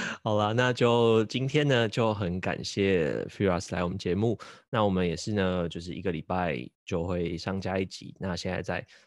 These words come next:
这个，就是 Apple Podcast、Spotify，那都找得到我们节目。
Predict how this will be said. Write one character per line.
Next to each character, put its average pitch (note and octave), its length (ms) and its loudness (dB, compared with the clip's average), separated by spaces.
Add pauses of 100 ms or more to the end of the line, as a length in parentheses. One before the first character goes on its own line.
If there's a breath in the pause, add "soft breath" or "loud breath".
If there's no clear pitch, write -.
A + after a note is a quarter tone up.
(180)
这 G2+ 100 -10
个， E2 460 -2 (100)
就 E2+ 140 -8
是 E2+ 320 -4
Apple F#2+ 220 0
Podcast、 G2+ 500 -4
Spotify， F2+ 640 -4
那 F2 120 -6
都 F2 280 0
找 C#2+ 180 -4
得 E2 80 -2
到 F#2+ 160 0
我 E2+ 60 0
们 D2+ 180 -4
节 F2+ 160 -8
目。 B2+ 240 -2